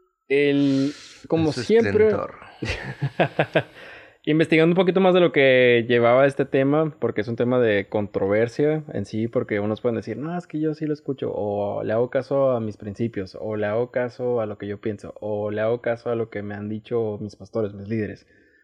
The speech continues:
Speaker 1: Pero en sí, ¿cuántos han entendido o cuántos han escuchado realmente la voz del Espíritu Santo? Esa vocecita en tu subconsciente que te dice que lo que estás haciendo no está bien o lo que estás haciendo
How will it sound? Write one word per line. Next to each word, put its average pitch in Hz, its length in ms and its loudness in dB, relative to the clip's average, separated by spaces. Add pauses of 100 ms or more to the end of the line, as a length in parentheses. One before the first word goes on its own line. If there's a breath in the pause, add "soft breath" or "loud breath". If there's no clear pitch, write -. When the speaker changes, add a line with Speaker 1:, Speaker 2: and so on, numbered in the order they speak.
(140 soft breath)
Speaker 1:
Pero 131 180 0
en 127 80 0
sí, 135 420 0
¿cuántos 123 520 -2 (420)
han 120 160 0
entendido 120 560 2
o 110 80 -2
cuántos 110 400 -4
han 113 140 -2
escuchado 113 680 -2
realmente 113 760 -2
la 104 180 -4
voz 104 260 -6
del 113 120 -2
Espíritu - 360 -12
Santo? 98 380 -12
Esa 113 200 -4
vocecita 113 480 -4
en 120 80 -4
tu - 100 -20
subconsciente 117 640 -6
que 120 80 -6
te 104 100 -10
dice 101 240 -10
que 113 100 -4
lo 107 120 -8
que 101 240 -12 (340 soft breath)
estás 123 280 -2
haciendo 143 280 2
no 139 120 2
está 104 180 -4
bien 143 360 -4
o 110 120 -10
lo 104 140 -8
que 104 80 -16
estás 95 220 -10
haciendo 101 460 -12